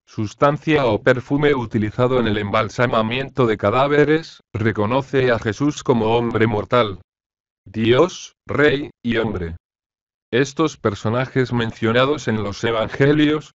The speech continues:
los magos de Oriente, The Three Kings of the Orient,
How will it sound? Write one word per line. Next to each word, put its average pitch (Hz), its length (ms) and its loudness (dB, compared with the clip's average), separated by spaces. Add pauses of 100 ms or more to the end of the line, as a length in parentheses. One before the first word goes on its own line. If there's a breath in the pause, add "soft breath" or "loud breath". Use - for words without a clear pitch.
los 113 380 -4
magos 139 400 0
de 107 160 0
Oriente, 135 680 -2 (180)
The 131 140 4
Three 135 360 4
Kings 151 500 -4
of 151 200 0
the 139 200 2
Orient, 139 500 0